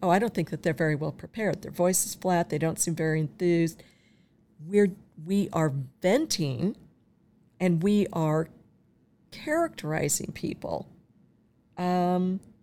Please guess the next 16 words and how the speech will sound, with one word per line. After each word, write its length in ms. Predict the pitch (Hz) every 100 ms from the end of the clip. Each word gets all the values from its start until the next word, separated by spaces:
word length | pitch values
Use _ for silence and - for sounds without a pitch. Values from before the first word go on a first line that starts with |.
| _ _ _ _ _
with 220 | 180 214 196
no 360 | 202 220 254
information, 680 | 247 240 220 208 226 - 151
with 180 | 156 -
no 180 | 170 180
facts. 640 | - - - - - - - _ _ -
And 120 | 196
it's, 240 | 190 - - -
it's 160 | 196 -
creating 580 | - 214 214 247 240 175
these 220 | 160 -
miscommunications, 1200 | 196 240 - 233 240 226 - 165 - 165 160 -
these 200 | 147 170
misunderstandings. 1200 | 170 190 - 196 190 185 196 196 196 170 147 151 - - - -
It's 160 | 160
creating 1000 | - - 190 175 196 214 190 175 165 160